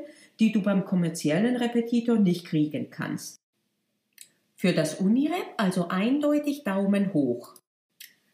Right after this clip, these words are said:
Wie sieht es denn mit dem kommerziellen Repetitor aus? Das kommt darauf an. Und, äh, zum Anfang muss ich klarstellen, dass es mir hier um das Konzept geht und nicht um vereinzelte Anbieter.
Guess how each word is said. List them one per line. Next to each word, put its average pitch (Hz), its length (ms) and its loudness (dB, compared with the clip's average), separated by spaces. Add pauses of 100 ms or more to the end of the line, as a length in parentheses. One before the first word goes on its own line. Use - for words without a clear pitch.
(560)
Wie 262 120 0
sieht 330 240 0
es 359 140 -2
denn 311 160 6
mit 294 140 6
dem 277 140 4
kommerziellen 247 680 2
Repetitor 160 760 0
aus? - 400 -8 (340)
Das 214 200 4
kommt 294 300 0
darauf 330 300 2
an. - 340 -2 (180)
Und, 180 460 2
äh, 165 280 0
zum 175 220 0
Anfang 330 500 0
muss 285 220 4
ich 240 140 0
klarstellen, 277 560 0
dass 240 160 -2
es 220 140 -4
mir 208 100 4
hier 214 240 0
um 185 100 2
das - 220 -4
Konzept 156 520 -4
geht 359 260 -6
und 233 240 0
nicht 262 240 2
um 277 140 0
vereinzelte 226 760 0
Anbieter. 123 680 -2